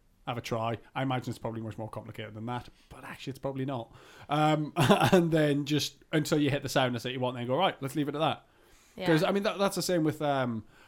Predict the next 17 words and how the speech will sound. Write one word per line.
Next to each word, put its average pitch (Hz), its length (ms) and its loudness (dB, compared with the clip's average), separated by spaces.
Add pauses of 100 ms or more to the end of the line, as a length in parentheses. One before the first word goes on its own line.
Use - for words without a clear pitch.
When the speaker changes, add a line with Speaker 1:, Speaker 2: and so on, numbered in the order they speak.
Speaker 1:
a 147 100 -2
lot 170 180 4
of 147 100 -6
beers 151 220 2
that 139 160 -6
use 131 260 -2
flavourings. 110 920 -2 (680)
Um, 113 560 -6 (500)
I 131 100 -2
know 131 200 0
cupcake, 170 540 -2
cl-, 170 140 -10 (120)
cupcake 165 520 -2
flavourings 160 540 -2
are 147 80 -8
quite 143 260 0
popular, 143 460 -2